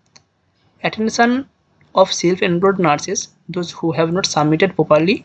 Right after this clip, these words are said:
in এনআরটিএস। যে সমস্ত সেলফ এনরোলড, অর্থাৎ যারা নিজে নিজে অ্যাপ্লিকেশন করেছে দু হাজার বাইশ সালের বা তার আগে পাস আউট ক্যান্ডিডেট, তারা যেহেতু প্রপারলি ডেটা সাবমিট করেনি,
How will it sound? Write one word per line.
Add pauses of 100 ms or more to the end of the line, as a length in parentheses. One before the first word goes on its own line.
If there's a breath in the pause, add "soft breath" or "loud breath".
(120)
in (260)
এনআরটিএস। (680)
যে
সমস্ত (160)
সেলফ
এনরোলড,
অর্থাৎ
যারা
নিজে
নিজে
অ্যাপ্লিকেশন
করেছে (120)
দু
হাজার
বাইশ
সালের (760)
বা (100)
তার
আগে (400)
পাস
আউট
ক্যান্ডিডেট, (1080)
তারা (100)
যেহেতু (760)
প্রপারলি (520)
ডেটা
সাবমিট
করেনি,